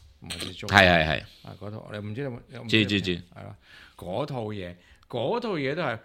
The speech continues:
Speaker 1: 喂，佢，佢喺香港啊，咩啊？喺香港上嗰陣時啊，票房幾多呢？講鳩完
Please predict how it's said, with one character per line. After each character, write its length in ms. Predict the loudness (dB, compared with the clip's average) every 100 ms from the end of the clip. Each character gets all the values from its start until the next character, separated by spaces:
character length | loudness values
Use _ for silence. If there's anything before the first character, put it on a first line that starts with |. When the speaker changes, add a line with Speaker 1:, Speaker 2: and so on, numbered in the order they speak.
| _
Speaker 1:
喂， 200 | -8 -4 -4
佢， 140 | -6
佢 380 | -8 -14 _ -8 -6
喺 280 | -6 -8
香 260 | -10 -10 -12
港 600 | -12 -12 -12 -12 -12 -14 -14
啊， 280 | -12 -12 -14
咩 100 | -14
啊？ 120 | -14 -16 _ _ _ -20 -20 -12
喺 140 | -8
香 200 | -8 -8
港 180 | -8 -10
上 160 | -10 -12 -12
嗰 160 | -10 -8
陣 40 |
時 160 | -10 -12
啊， 100 | -14 -16 -14
票 140 | -14
房 200 | -14 -18
幾 200 | -16 -16
多 240 | -14 -14 -16
呢？ 100 | -18 _ _ _ _ _ _ _ _ _ -20 -20 -20
講 280 | -18 -16
鳩 200 | -12 -10
完 140 | -10